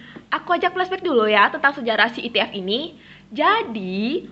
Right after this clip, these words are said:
pertama kali E T F masuk ke Indonesia itu pada delapan belas Desember dua ribu tujuh dan terus berkembang hingga menjadi salah satu instrumen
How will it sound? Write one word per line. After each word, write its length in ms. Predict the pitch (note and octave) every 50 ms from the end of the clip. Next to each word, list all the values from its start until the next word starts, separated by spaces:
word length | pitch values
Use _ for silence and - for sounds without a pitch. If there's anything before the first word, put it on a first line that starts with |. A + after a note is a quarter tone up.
| - -
pertama 400 | - F4+ F4+ - G#4 A4 B4 -
kali 400 | - A4 E4+ A3 F#3+ A3+ D#4 -
E 40 | E4+ -
T 80 | - A#3+
F 80 | -
masuk 240 | A#3+ D4 G4 - A#4+
ke 160 | - A4+ G4+
Indonesia 240 | F4 D4+ C4+ C4+ C4+
itu 400 | - F#3+ F#3+ - - F#3+ G#3+ D4
pada 240 | - - A#3 G#3 G3
delapan 240 | F#3+ F#3+ - G#3 G3+
belas 240 | G3 F#3+ G3 F3+
Desember 480 | F#3 G3+ - F#3+ F3 F3+ G3+ D4 E4+ D4
dua 160 | B3+ D4 E4+
ribu 160 | G4+ G4 G4
tujuh 400 | D4 A#3 G#3 F3 - F3 D3+ -
dan 160 | D#3 E3+ F#3 G3
terus 160 | G3 G3+ G3
berkembang 560 | G3 F#3+ F#3+ - F#3 E3+ E3+ E3+ G3 C4+ F#4
hingga 240 | F4 E4 C#4+ C#4 C4
menjadi 320 | B3 A#3+ G#3+ G#3 G#3+ G#3+
salah 200 | B3 D#4 G4 A4 A4
satu 240 | A4+ G#4+ G#4+ G4+ -
instrumen 480 | - E4+ E4+ - - C#4 B3 B3 B3+